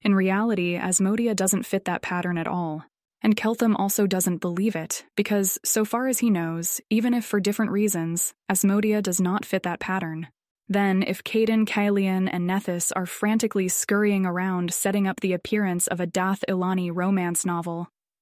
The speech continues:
and maybe it's not Asmodeus who is Sevar's patron after all, even if she thinks that's who. The target they're trying to fool isn't Keltham, it's Cheliax. What will Asmodia do with this thought? Nothing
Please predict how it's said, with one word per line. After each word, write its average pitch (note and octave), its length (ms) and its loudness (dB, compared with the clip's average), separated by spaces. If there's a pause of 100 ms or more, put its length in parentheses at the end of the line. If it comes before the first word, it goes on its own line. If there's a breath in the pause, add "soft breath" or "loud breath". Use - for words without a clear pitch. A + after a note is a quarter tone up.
(340)
and G3 100 4
maybe A#3 280 4
it's A3+ 160 2
not G#3+ 260 2
Asmodeus F#3 720 0
who F3+ 160 0
is E3+ 120 -2
Sevar's F3 500 0
patron F#3+ 440 -2
after F#3 400 -2
all, E3+ 240 -6 (480)
even A3+ 220 6
if G#3+ 80 2
she G#3 180 2
thinks G3+ 320 0
that's F3 240 -2
who. E3+ 320 -2 (600)
The G3 80 2
target G#3+ 340 2
they're F#3+ 180 4
trying F3 280 0
to E3+ 80 -4
fool E3+ 260 -2
isn't G3+ 280 4
Keltham, D#3+ 500 -2 (240)
it's G3 160 -2
Cheliax. F3 680 -2 (380)
What C4 160 2
will D#4+ 140 2
Asmodia G#3 600 2
do G#3 240 0
with E3+ 180 -4
this E3+ 200 -4
thought? E3 400 -6 (960)
Nothing F3+ 460 -2